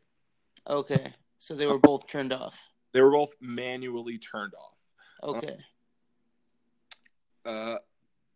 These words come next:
Speaker 2: flight tracking satellites, norad. Um, there's, there was a military, uh, I'm sorry, a naval base, American naval base, um,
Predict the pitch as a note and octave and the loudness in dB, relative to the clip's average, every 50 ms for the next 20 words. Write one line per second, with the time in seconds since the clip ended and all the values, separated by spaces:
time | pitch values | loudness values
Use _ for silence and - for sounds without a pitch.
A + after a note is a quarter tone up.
0 | _ _ _ _ _ _ _ _ _ _ _ _ _ _ _ _ _ _ _ _ | _ _ _ _ _ _ _ _ _ _ _ _ _ _ _ _ _ _ _ _
1 | _ _ _ _ _ _ _ _ _ _ _ _ _ _ _ _ _ _ _ _ | _ _ _ _ _ _ _ _ _ _ _ _ _ _ _ _ _ _ _ _
2 | _ _ _ _ _ _ - - _ _ _ _ - - - - C3+ C#3 C#3 D3+ | _ _ _ _ _ _ -20 -20 _ _ _ _ -20 -20 -8 -2 0 0 0 0
3 | D3+ - - - D#3 C#3+ C3+ C#3 - C#3+ B2+ - - C#3 C3 C3 C3 C3 C3 C3 | -2 -4 -6 -2 0 2 2 0 -2 -8 -14 -8 -4 -4 -4 -4 -4 -6 -4 -4
4 | B2+ B2+ A#2+ A2 - - - A2+ A2 A#2 B2 B2+ C3 B2+ B2 A#2+ A#2+ A#2+ A#2 A#2+ | -4 -6 -8 -10 -12 -16 -14 -12 -10 -8 -6 -6 -6 -6 -6 -8 -8 -6 -6 -6
5 | A#2+ B2 A#2+ A#2+ A#2+ A#2+ A#2 A#2 - A2+ - - G#2+ G#2+ G#2 G#2 G2+ G#2 G#2 - | -6 -8 -8 -10 -12 -14 -16 -20 -20 -18 -14 -14 -12 -12 -12 -14 -14 -16 -18 -10
6 | - A2+ A2 A2 G#2+ G#2+ - - _ _ - G#2+ A2 A2 A2 G#2+ G2+ G2 G#2 A2 | -8 -8 -6 -6 -8 -10 -12 -18 _ _ -8 -8 -8 -8 -10 -10 -10 -8 -6 -4
7 | B2 C3+ C3 - - C3 B2+ A#2+ A#2 A#2 A#2+ A#2 A#2 A2+ A2+ - - - F#2 C2+ | -2 -2 -4 -4 -4 -2 -2 -2 -2 -2 -4 -4 -4 -6 -6 -6 -8 -10 -10 -10
8 | F#2 - - - G2+ F#2 F#2 F#2+ G2+ G#2 G#2+ A2 B2+ D3 D3 D3 C#3 A2+ C3+ B2+ | -10 -12 -10 -8 -6 -6 -6 -6 -4 -2 0 2 2 2 0 -2 -2 -2 -2 -2
9 | B2+ C3 A#2+ - - - - _ _ _ _ _ _ _ _ - A#2 C3+ C#3 C#3+ | -2 -4 -6 -10 -14 -18 -20 _ _ _ _ _ _ _ _ -4 -2 0 0 0
10 | C#3 - C3 B2 A#2+ B2 B2+ B2+ B2 A2 A#2 A#2+ A#2+ A#2+ A#2+ A2+ - - - - | 0 -4 -6 -8 -6 -6 -6 -6 -8 -6 -4 -4 -2 -2 -4 -6 -8 -14 -20 -20
11 | _ _ _ _ - F#2+ G#2+ G#2 F#2+ F#2+ | _ _ _ _ -12 -10 -10 -10 -10 -12